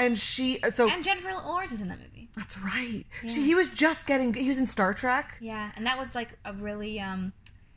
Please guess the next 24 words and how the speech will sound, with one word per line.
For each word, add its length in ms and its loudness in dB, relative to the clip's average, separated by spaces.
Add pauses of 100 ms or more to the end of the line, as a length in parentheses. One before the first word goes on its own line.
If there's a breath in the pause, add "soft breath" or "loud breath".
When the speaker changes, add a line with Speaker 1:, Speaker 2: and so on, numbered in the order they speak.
(220 soft breath)
Speaker 2:
successful 460 -10
movie. 360 -6
Speaker 1:
Yeah. 280 6
Speaker 2:
I 20 -4
loved 200 -4
that 100 -8
movie. 360 -10 (100)
Speaker 1:
He 140 2
was 160 2
just 480 2
getting 460 2 (200)
Speaker 2:
Big, 300 -14
yeah. 160 2
Speaker 1:
really 300 6
big. 460 -4
Speaker 2:
Yeah. 180 -14
Speaker 1:
Anyway, 280 2
horrifyingly 680 4
sad, 400 4
really 260 2
sad 220 2
that 100 0
he 80 0
died, 520 4